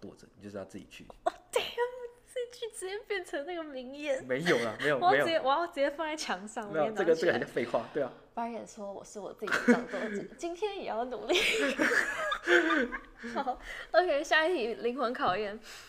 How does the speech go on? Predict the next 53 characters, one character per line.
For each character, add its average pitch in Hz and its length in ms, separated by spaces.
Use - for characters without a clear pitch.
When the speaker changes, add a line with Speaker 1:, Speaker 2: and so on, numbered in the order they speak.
Speaker 2:
身 311 300
为 214 160
一 202 80
个 208 180
学 175 360
霸， 180 360
你 214 120
会 254 160
不 220 100
会 220 160
鄙 180 240
视 208 180
成 175 280
绩 180 180
不 175 220
好 - 360
或 208 120
者 - 260
比 - 80
较 - 280
笨 - 220
的 - 80
人？ - 240
还 202 120
有， 208 100
你 196 100
会 302 160
不 202 60
会 202 120
羡 214 220
慕 190 160
那 185 180
些 180 240
一 202 160
直 - 200
在 175 180
玩 - 340
的 - 80
人？ 202 320
Speaker 1:
呃， 123 580
我 139 100
其 156 160
实 190 60
从 151 220
以 120 60
前 120 120
到 127 100
现 123 160
在， 113 280
我 107 80
就 123 120
不 104 160
会 107 160